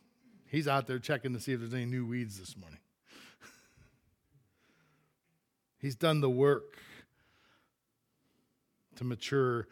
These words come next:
the tomatoes. And it reminds me that we have to do the work to mature our faith. If you want to eat the meat, you have to do the work to mature your faith.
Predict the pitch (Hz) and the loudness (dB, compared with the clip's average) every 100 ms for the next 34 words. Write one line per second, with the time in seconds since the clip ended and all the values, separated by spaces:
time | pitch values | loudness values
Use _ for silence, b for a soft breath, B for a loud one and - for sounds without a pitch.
0 | b b _ 123 110 123 123 120 95 87 | b b _ -10 -6 -2 -2 -2 -6 -12
1 | - - - _ _ _ - - _ _ | -14 -16 -20 _ _ _ -20 -20 _ _
2 | _ _ - 135 147 147 165 180 175 170 | _ _ -4 0 4 6 10 8 8 6
3 | 165 190 220 214 170 220 196 180 202 220 | 8 12 12 10 8 10 12 12 12 12
4 | - 180 175 - 233 240 226 165 B B | 8 4 4 2 8 10 10 8 B B
5 | 185 190 190 - - 240 233 185 - 165 | 10 12 12 10 10 12 12 12 6 0
6 | 147 240 254 247 226 233 247 226 214 254 | 6 10 12 12 10 8 8 8 12 12
7 | 247 175 - - b b b - 196 233 | 12 10 -2 -10 b b b 10 12 12
8 | 233 - 196 254 233 220 214 240 - - | 12 8 8 10 10 12 12 10 6 -12
9 | - - 208 196 - 247 240 226 208 - | -18 2 4 4 4 8 10 10 8 6
10 | 262 240 156 - - - | 6 6 4 -4 -14 -18